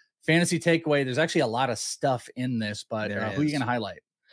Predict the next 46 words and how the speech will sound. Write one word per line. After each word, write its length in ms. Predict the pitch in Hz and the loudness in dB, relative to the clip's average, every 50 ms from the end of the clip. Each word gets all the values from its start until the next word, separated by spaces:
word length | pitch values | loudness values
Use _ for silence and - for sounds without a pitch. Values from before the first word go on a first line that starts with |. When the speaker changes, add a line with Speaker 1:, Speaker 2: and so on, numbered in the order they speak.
| - - - | -18 -8 -2
Speaker 2:
I 140 | 143 151 165 | 2 4 4
mean, 240 | 175 170 156 135 | 4 4 2 0
Calvin 380 | 117 - 143 160 185 180 165 147 | -4 -2 0 2 4 4 2 2
Ridley, 380 | 123 120 127 135 117 107 95 101 | 2 0 0 -2 -2 -4 -6 -4
he 100 | 113 139 | -2 0
looked 240 | 147 147 143 - - | 0 0 0 0 -2
amazing. 520 | 123 117 113 117 123 131 127 113 135 123 | -4 -4 -2 -2 0 -2 -2 -2 -4 -4
Eleven 320 | 113 107 117 120 113 117 107 | -2 -2 -2 -2 -2 -4 -4
targets, 360 | - 117 113 104 104 - 117 | -2 -2 -2 -2 -4 -4 -4
eight 140 | 113 107 - | -4 -4 -4
catches, 260 | 113 110 - 117 98 | -6 -6 -6 -6 -6
hundred 240 | 101 110 117 120 120 | -4 -4 -4 -2 -2
one 160 | 117 113 107 | -2 -2 -2
yards, 340 | 107 107 110 113 110 101 - | -2 0 0 0 -2 -4 -6
and 80 | 95 82 | -8 -8
a 40 | |
touchdown. 600 | - - 135 117 - - - 131 131 127 127 117 - - - - - - - | -4 -2 -4 -2 -2 -2 0 0 2 2 2 0 -2 -8 -18 -20 -14 -6 -2
Um, 440 | 113 110 110 110 107 104 101 101 - - | 0 0 2 2 0 0 -2 -4 -4 -4
you 120 | 139 127 | -2 0
know, 280 | 113 107 101 101 101 - | 0 0 0 -2 -4 -8
he, 320 | - - - 160 160 165 - | -8 -2 0 2 2 0 -2
he 260 | - - 165 180 180 | -2 2 4 6 6
was 580 | 180 156 151 156 151 147 139 135 127 123 - - _ _ _ _ _ - - 139 | 6 6 4 4 6 6 4 2 2 -2 -6 -10 _ _ _ _ _ -8 -2 0
outstanding 500 | 147 160 - - - 170 160 160 156 156 | 0 0 0 0 0 2 2 4 4 2
in 80 | 156 | 2
this 140 | 156 147 - | 0 0 -2
game, 420 | - - 151 147 147 147 147 147 147 - | 0 0 2 2 2 2 0 0 -4 -4
and 260 | 127 135 131 127 120 | -4 -4 -2 -2 -2
I 160 | - 123 143 | 0 2 2
thought 220 | 156 - 160 151 151 | 2 4 2 2 4
maybe 180 | 156 160 156 | 2 4 4
there's 140 | 156 151 143 | 4 2 2
gonna 140 | - 165 156 | 2 2 2
be 80 | 156 | 4
a 40 | 151 | 2
little 180 | 147 151 139 135 | 2 2 0 0
rust. 440 | 135 160 165 165 156 - - - - _ _ _ _ _ _ - | 0 2 2 2 2 0 -4 -10 -16 _ _ _ _ _ _ -8
No, 600 | 110 120 139 147 147 147 147 147 147 147 131 - _ | -2 2 4 6 6 6 6 6 4 4 2 -2 _
Christian 320 | - - 196 180 - 170 151 | -2 0 2 2 2 0 -2
Kirk 300 | - - 185 170 - - | 0 0 0 0 0 -2
looked 180 | 151 123 - _ _ - | -4 -4 -6 _ _ -10
bad. 580 | - 120 143 156 175 175 170 175 180 165 147 127 | -4 0 2 4 4 6 6 4 4 2 0 0
Zay 200 | 117 151 160 165 | 2 4 4 4
Jones 440 | 139 - 139 143 151 165 165 151 - - - | 2 0 0 0 2 2 0 -2 -4 -6 -8
outsnapped 720 | 127 127 123 - - - - - 131 143 160 180 - - - | -8 -8 -8 -10 -12 -12 -10 -6 -4 -2 -4 -4 -4 -4 -2
him. 260 | 190 185 180 180 170 | 0 2 2 0 -2